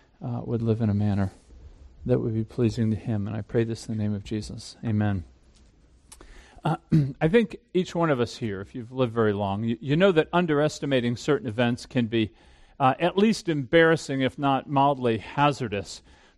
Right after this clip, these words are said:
<clears throat> Every year we'd go to the beach, that is, uh,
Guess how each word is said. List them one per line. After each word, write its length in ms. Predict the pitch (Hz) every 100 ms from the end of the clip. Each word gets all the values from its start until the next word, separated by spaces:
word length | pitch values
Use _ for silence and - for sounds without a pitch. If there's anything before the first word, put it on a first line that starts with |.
| _
<clears throat> 380 | 202 185 156 -
Every 200 | 185 180
year 180 | 156 180
we'd 200 | 151 139
go 180 | 156 156
to 80 |
the 120 | 120 110
beach, 540 | 104 151 135 - -
that 180 | 135 120
is, 260 | 117 110 123
uh, 380 | 107 104 104